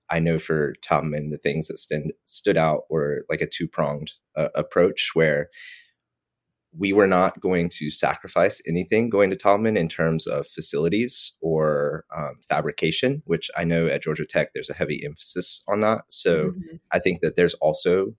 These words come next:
Speaker 1: that element at Taubman, and the research they do with, in that regard is great. So what we would be leaving behind at Georgia Tech, we weren't compromising on at all. And then maybe perhaps even the bigger aspect is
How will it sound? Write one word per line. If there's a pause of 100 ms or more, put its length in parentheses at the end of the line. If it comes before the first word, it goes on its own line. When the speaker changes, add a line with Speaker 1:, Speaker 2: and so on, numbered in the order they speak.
Speaker 1:
that
element
at
Taubman, (160)
and (240)
the
research
they
do
with, (100)
in
that
regard
is
great.
So (560)
what
we
would
be
leaving
behind
at
Georgia
Tech,
we
weren't
compromising
on
at
all. (640)
And
then
maybe
perhaps
even
the
bigger (260)
aspect
is